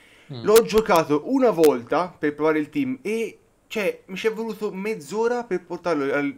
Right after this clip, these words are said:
Speaker 2: no, non è, non è al cinquecentonovantotto, però per portarlo subito al tremila e non ho fatto neanche una run. Cioè, subito skip ticket, ha rotto di collo. Cioè,
Speaker 1: Mm.
Speaker 2: è forse anche un po' quello che, vabbè,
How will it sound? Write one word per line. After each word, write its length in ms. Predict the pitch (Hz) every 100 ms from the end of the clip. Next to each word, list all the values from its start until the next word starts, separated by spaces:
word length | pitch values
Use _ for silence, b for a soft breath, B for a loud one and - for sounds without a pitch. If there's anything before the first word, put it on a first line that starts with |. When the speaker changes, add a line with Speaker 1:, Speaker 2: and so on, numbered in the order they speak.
| -
Speaker 2:
no, 240 | 131 123
non 200 | 117 120
è, 60 | 151
non 100 | 143
è 60 |
al 80 | 185
cinquecentonovantotto, 960 | 180 143 139 143 131 131 127 123 117 120
però 200 | 170 175 B B
per 140 | - 175
portarlo 320 | 185 190 180
subito 280 | 208 196 190
al 40 |
tremila 460 | 165 196 226 226 233
e 100 | 151
non 140 | 160
ho 40 |
fatto 240 | 151 180 170
neanche 220 | 165 160
una 120 | 147
run. 400 | 123 107 107 107
Cioè, 160 | - 135
subito 340 | - 170 165
skip 240 | 160 165 147
ticket, 320 | 196 190 -
ha 60 | 151
rotto 180 | 147
di 80 | 147
collo. 460 | 135 170 170 175 170 B B
Cioè, 260 | - 147 -
Speaker 1:
Mm. 120 | 120 113
Speaker 2:
è 180 | - 190
forse 280 | 190 233 208
anche 120 | 165
un 120 | 175
po' 120 | 170
quello 320 | 165 156 135 135
che, 120 | 147
vabbè, 380 | 147 147 -